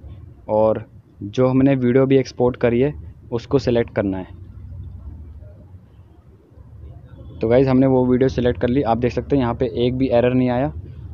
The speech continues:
और इसे हम edit, इसे भी edit ढंग से कर सकते हैं।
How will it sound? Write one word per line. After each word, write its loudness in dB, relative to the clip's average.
और 6
इसे 0
हम 0
edit, -2
इसे -2
भी 2
edit 0
ढंग -4
से -2
कर -2
सकते -10
हैं। -8